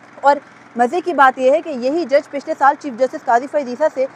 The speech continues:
जब वो सीनियर प्यूनी जज थे तो मिले थे, अपना मुद्दा उनके सामने भी रखा था,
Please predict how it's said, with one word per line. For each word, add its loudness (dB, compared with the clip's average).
जब 2
वो -2
सीनियर -4
प्यूनी -8
जज -2
थे -8
तो -4
मिले 0
थे, -4
अपना -2
मुद्दा 0
उनके -2
सामने -4
भी -8
रखा 0
था, -2